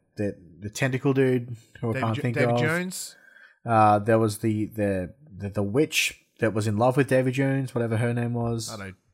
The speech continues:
Speaker 2: Cassandra is her name
Speaker 1: But,
Speaker 2: now.
Speaker 1: but I think Barbossa, uh, did a, uh, d-, did an appearance.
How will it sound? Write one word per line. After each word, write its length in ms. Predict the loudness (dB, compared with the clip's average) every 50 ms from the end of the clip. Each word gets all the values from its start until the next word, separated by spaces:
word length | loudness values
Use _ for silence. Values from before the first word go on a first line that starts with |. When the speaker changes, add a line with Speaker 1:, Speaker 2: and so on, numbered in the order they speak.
| _ _ _ _ -20
Speaker 2:
Cassandra 560 | -16 -12 -10 -10 -8 -8 -6 -6 -6 -6 -8 -12
is 240 | -18 -18 -18 -18 -18 -16
her 140 | -14 -14 -8
name 100 | -4 -2
Speaker 1:
But, 140 | -2 -2
Speaker 2:
now. 220 | -4 -6 -10 -4 2
Speaker 1:
but 240 | 2 2 2 2 -2 _ _ -6 -4
I 100 | -2 -2
think 220 | 0 -2 0 4
Barbossa, 640 | 4 4 6 6 4 4 4 2 2 0 0 0 -2 -8 -18 -20 -12 -8
uh, 200 | -6 -4 -4 -6
did 200 | -4 -4 -2 -2
a, 360 | -2 -4 -8 _ _ -12 -10 -10
uh, 40 | -8 -8
d-, 200 | -8 -10 -10 -10 -12 _ -10
did 120 | -8 -6
an 100 | -4 -4 -6
appearance. 680 | -4 -2 0 0 0 0 0 -2 -2 -4 -8 -10 -14